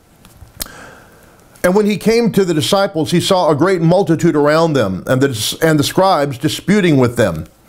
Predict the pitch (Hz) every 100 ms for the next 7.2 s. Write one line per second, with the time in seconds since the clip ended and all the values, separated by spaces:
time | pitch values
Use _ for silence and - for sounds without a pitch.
0 | - - - - 156 208 233 196 170 170
1 | 156 - 190 185 156 156 156 147 170 135
2 | 143 139 139 135 131 123 143 156 151 135
3 | 131 170 190 139 123 135 135 113 156 165
4 | 117 107 92 98 - - - 143 156 151
5 | 185 202 196 196 180 165 131 135 120 156
6 | 226 226 220 214 - 220 - 147 117 117
7 | 85 -